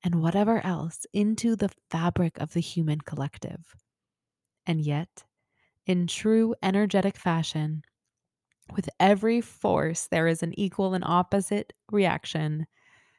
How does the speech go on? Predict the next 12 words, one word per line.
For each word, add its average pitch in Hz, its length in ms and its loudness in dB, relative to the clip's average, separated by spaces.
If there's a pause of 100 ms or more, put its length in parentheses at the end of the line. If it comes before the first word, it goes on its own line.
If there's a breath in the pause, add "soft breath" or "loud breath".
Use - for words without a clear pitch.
(240 soft breath)
an 175 160 -2
emerging 185 540 0
feeling 180 440 -2
often 175 360 0
surfaces, - 720 -6 (680)
a 185 60 -2
feeling 202 480 0
resonant 175 540 2
to 180 100 -4
having 165 480 -2
not 170 220 0 (100)
yet 175 400 -2